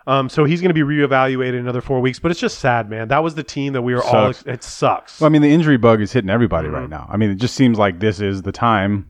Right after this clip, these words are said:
Speaker 2: everyone's going down. Uh, Embiid is still out.
Speaker 1: Knock on wood.
Speaker 2: Yeah, I mean, eh, for the Clippers, you still
Speaker 1: just
Speaker 2: have, you still have your guys,
Speaker 1: Yeah.
Speaker 2: which is, which is a great thing to be. It's a great spot to be in right now. If you are a team that is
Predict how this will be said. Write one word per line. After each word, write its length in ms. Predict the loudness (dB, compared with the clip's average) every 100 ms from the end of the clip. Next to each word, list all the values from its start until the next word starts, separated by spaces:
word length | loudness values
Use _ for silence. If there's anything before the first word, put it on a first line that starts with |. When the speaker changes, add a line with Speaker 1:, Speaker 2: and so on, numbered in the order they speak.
| -2
Speaker 2:
everyone's 460 | 0 2 2 0 0
going 280 | 0 0 -2
down. 260 | -4 -6 _ _ _ _ -6
Uh, 160 | -2 -2
Embiid 440 | -2 -4 0 2
is 120 | 2 -2
still 280 | 0 2
out. 320 | 4 4 4 2
Speaker 1:
Knock 160 | -6
on 80 | -18
wood. 240 | -16 -8 2
Speaker 2:
Yeah, 140 | 4
I 40 | 4
mean, 180 | 2
eh, 180 | 2 -2
for 100 | -2 -2
the 80 |
Clippers, 360 | 0 0 0 -2
you 60 | -2
still 180 | 2 4
Speaker 1:
just 80 |
Speaker 2:
have, 220 | 4 0 -4
you 60 |
still 160 | -2 2
have 100 | 2
your 80 | 2
guys, 300 | 2 0 0
Speaker 1:
Yeah. 60 | -6
Speaker 2:
which 120 | -4
is, 180 | -4 0
which 180 | 0
is 120 | 0 -2
a 40 |
great 300 | 0 2 2
thing 180 | 2 2
to 60 | 2
be. 180 | 2 2
It's 120 | 0
a 40 | 0
great 260 | 0 0
spot 240 | 0 -2 -2
to 80 | -4
be 300 | -2 0 0
in 240 | 0 -2
right 200 | -2 -2
now. 240 | 0 0 -2
If 80 | -2
you 220 | 0 4
are 160 | 4 2
a 60 |
team 420 | 0 -2 2 4
that 180 | 2 0
is 280 | -2 -4 -6